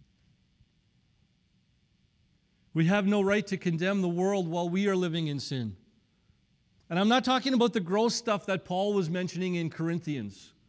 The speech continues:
although there is some of that, unfortunately. I'm talking about pride, gossip, favoritism, casual dismissal of the word,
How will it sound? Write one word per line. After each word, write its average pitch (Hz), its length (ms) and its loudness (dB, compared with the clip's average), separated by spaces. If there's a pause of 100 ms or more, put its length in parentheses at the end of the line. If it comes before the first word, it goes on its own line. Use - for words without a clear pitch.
(1300)
although 160 520 -2 (520)
there 160 240 -4
is 170 200 -2
some 165 180 -4
of 143 120 -6
that, 147 240 -2
unfortunately. 123 840 -6 (1040)
I'm 175 200 0
talking 175 320 0
about 143 240 -4
pride, 156 480 -4
gossip, 147 600 -6
favoritism, 151 840 -2 (500)
casual 240 540 4
dismissal 220 720 2
of 170 120 -2
the 175 80 0
word, 160 640 2